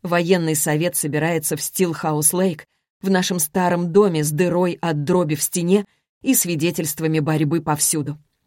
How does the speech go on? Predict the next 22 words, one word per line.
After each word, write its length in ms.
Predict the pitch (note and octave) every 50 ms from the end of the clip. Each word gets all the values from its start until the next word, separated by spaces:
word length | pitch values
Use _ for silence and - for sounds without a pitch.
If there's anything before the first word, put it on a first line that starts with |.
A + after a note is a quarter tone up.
| _ _ _ _ _
Прежде 400 | - F3 E3+ F3+ F3 D3 D3 D#3
чем 220 | - - C#3 C#3
кто-либо 460 | - - - F#3 E3 D3+ D#3 C#3+ D3+
приезжает, 680 | D3+ - F3+ D#3+ D#3+ D#3+ D3+ E3 F#3+ F#3+ F#3+ F#3+ - - _ _ _ _ _ _ _
я 300 | - F#3+ F#3+ G#3 G3+ G3
иду 220 | G3 F3 F#3+ G#3 G3
к 100 | - _
комнате 440 | - G3 F#3 E3+ E3 D#3+ D#3+ -
Коннора 600 | E3 - - G3+ G3+ F3+ E3 D#3 C#3+ C#3+ C#3+ D3+ - _ _ _ _ -
и 60 | E3+ E3
открываю 560 | E3 D#3+ - - F3 E3 D#3 E3 E3 F3 F3
дверь. 400 | E3 E3 D#3 D3 C#3 - - _ _ _ _ _ _ _ _ _
Там 260 | - - G3+ G3+ G3
царит 380 | G3 - G3+ F#3+ F#3+ G3+ G3+ -
порядок, 560 | - G3+ G#3+ A3 A#3 A#3 G3+ D3+ C#3 - - -
как 180 | - F3 D#3 F#3
обычно, 520 | F3+ D#3+ F3+ G#3+ G3 - - D3 C#3+ D3 - _ _ _ _ -
словно 400 | - - G3 F3+ D#3 D#3+ E3 E3
Коннор 480 | - - - G3 F#3+ F#3 F3+ F3+ F#3+
только 420 | F#3+ _ - A3+ A3+ A3+ - A#3 A3+
что 240 | - - - G#3
вышел. 420 | F#3+ F3 F#3 E3 - - D3 C3+